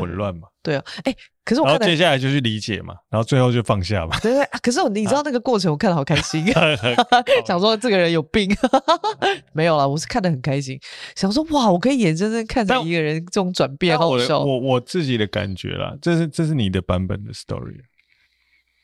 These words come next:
Speaker 1: 我，我自己的感觉就是，就是当初听到你怀孕的时候，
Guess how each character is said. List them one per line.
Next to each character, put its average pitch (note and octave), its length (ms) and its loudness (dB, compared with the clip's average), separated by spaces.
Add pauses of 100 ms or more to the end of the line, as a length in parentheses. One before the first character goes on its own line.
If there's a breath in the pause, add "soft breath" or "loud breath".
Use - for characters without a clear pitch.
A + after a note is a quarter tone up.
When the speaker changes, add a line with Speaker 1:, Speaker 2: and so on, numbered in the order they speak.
(240)
Speaker 1:
我， B2 220 0
我 C3+ 100 -2
自 G3 140 0
己 D#3+ 60 4
的 A2+ 100 2
感 F#2+ 220 -8
觉 - 180 -20
就 G#2+ 140 -12
是， A#2+ 180 -12 (1500 loud breath)
就 C3 180 -4
是 B2 180 -8 (1500 soft breath)
当 C#3+ 200 0
初 C3+ 220 -6
听 C3 240 -8
到 B2+ 140 0
你 G2+ 120 -4
怀 F2+ 220 -6
孕 G2+ 140 -4
的 F2+ 120 -8
时 G2 160 -14
候， F#2+ 180 -12